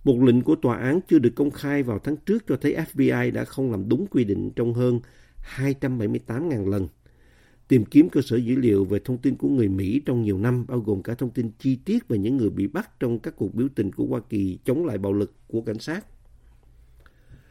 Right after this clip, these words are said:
Trước phiên điều trần của Ủy ban Tư pháp Thượng viện về luật hôm mười ba tháng sáu,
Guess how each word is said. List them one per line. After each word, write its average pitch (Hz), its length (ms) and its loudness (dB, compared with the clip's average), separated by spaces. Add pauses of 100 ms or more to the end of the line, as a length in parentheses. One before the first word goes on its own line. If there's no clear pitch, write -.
(300)
Trước 214 240 2
phiên 170 200 2
điều 127 140 4
trần 113 340 2
của 123 120 2
Ủy 143 180 4
ban 143 220 0
Tư 143 200 2
pháp 214 300 -8
Thượng 110 180 -2
viện 101 280 2
về 104 160 0
luật 104 320 0
hôm 127 360 -2
mười 107 100 0
ba 120 140 -4
tháng 139 240 -8
sáu, 147 400 -2